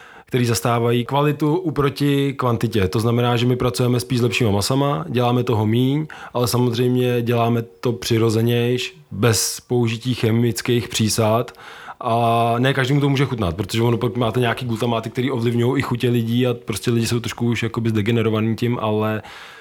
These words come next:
eh, na druhou stranu už nás začíná být víc a víc, což jsem strašně moc rád. A zrovna tady to řeznictví je stejný styl, máme stejný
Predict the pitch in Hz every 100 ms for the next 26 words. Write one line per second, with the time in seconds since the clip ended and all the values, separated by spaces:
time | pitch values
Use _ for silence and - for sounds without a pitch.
0 | - - 107 113 113 117 120 - 117 127
1 | 131 123 120 113 - 123 117 113 113 139
2 | 113 117 120 - - 110 101 - - -
3 | 110 101 107 113 117 113 110 107 113 120
4 | 160 165 156 127 131 147 - 143 135 -
5 | - 139 131 98 - 131 139 135 120 123
6 | 113 123 120 120 117 110